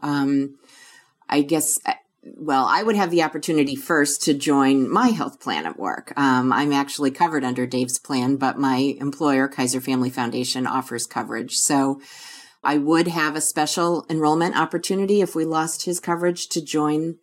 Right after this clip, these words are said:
um, Kaiser Family's health plan. And, um, that's probably what I would do. I think my next choice would be cobra. We do still have some savings. We can afford to take,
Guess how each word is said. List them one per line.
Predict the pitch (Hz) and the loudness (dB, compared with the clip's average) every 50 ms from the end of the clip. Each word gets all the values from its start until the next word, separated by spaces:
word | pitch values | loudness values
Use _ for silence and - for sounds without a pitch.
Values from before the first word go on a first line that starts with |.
| _ _ - | _ _ -4
um, | - 147 143 143 139 143 | -2 0 2 2 0 0
Kaiser | 139 - 156 147 147 | 0 0 0 0 0
Family's | 143 - 165 165 170 175 185 185 - | 0 0 0 0 0 0 0 0 0
health | - 185 185 185 - | 0 -2 -2 -4 -6
plan. | - - 190 190 196 196 196 202 202 - - | -8 -6 -2 0 0 2 2 0 0 -2 -2
And, | 156 151 151 143 143 143 143 143 139 139 - - - | -2 0 0 0 0 2 2 0 0 0 -2 -6 -4
um, | 135 135 135 131 127 127 127 123 123 - | -4 -4 -2 -2 -2 -4 -4 -6 -6 -6
that's | 135 131 131 - - | -6 -6 -4 -4 -8
probably | - - 147 143 135 135 139 139 131 135 139 | -6 -2 -2 -2 -2 -2 -4 -2 0 0 2
what | 139 127 131 127 | 2 2 0 0
I | 127 131 | 0 0
would | 131 131 131 | 0 -2 -2
do. | - 165 196 247 294 269 - _ _ | 0 0 0 0 0 -2 -6 _ _
I | 170 | -2
think | 180 - 233 240 - | 0 2 2 2 2
my | 214 196 | 2 2
next | 185 180 185 185 - - | 2 2 2 0 -2 -2
choice | - - 180 170 - - | 2 4 4 4 4 2
would | 156 156 170 175 156 | 2 4 2 4 4
be | 143 139 | 2 0
cobra. | 131 - - 131 123 117 113 131 135 147 175 208 202 - | 0 0 -2 -2 -2 0 0 0 0 2 0 -2 -4 -6
We | - 147 160 165 | -8 -6 -6 -4
do | 151 156 180 190 196 202 202 | 2 4 4 4 4 2 -2
still | 196 - - - 165 160 147 151 | -2 -4 -2 2 2 4 4 4
have | 156 143 131 | 2 2 0
some | 135 143 143 143 | 0 0 0 0
savings. | 139 - 131 131 131 143 160 190 202 - - | 2 2 2 2 2 2 0 0 -2 0 2
We | 139 135 | 2 0
can | 135 - 139 | 2 0 -2
afford | 135 131 - 151 151 147 143 | -4 -2 0 0 0 2 2
to | 151 139 | 0 -2
take, | 131 135 - 135 131 131 | -2 -2 -4 -4 -4 -4